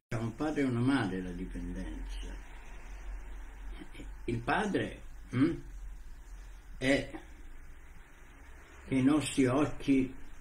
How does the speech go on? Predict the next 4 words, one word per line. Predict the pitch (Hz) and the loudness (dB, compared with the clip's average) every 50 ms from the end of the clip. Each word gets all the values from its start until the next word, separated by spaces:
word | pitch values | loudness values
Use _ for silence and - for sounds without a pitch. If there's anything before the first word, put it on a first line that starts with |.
| - - | -8 -6
vedono | 107 110 113 131 147 160 165 156 131 147 139 131 127 117 | -4 0 6 8 8 8 8 6 6 6 4 4 4 2
correttamente | 113 123 120 120 117 131 127 123 - 120 113 120 123 123 110 107 - 110 | 0 0 2 2 4 2 2 2 0 0 2 2 2 2 0 0 0 0
la | 110 107 101 95 | 0 0 0 0
realtà | 95 95 92 90 - - - - 131 139 147 156 - | -2 -2 -2 -4 -6 -6 -2 0 0 0 0 -2 -8